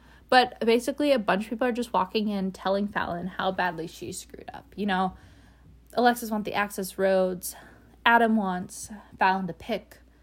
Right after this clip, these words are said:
for whoever is gonna get the Carrington money or the grant or whatever. And they're basically all kind of just yelling at her. And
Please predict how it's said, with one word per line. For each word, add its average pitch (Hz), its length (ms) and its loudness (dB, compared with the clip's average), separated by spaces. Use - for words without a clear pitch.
for 202 200 -4
whoever 185 520 -2
is - 80 -20
gonna 170 240 -8
get 170 460 -6
the - 500 -6
Carrington 190 500 -4
money 226 380 2
or 160 180 -6
the 156 140 -6
grant 233 420 -2
or 233 60 -4
whatever. 202 460 -4
And 202 80 -2
they're 202 80 2
basically 208 300 0
all 180 140 -2
kind 226 180 -2
of 208 80 -2
just 196 180 -8
yelling 185 240 2
at 175 100 -8
her. 170 380 -2
And 180 400 -6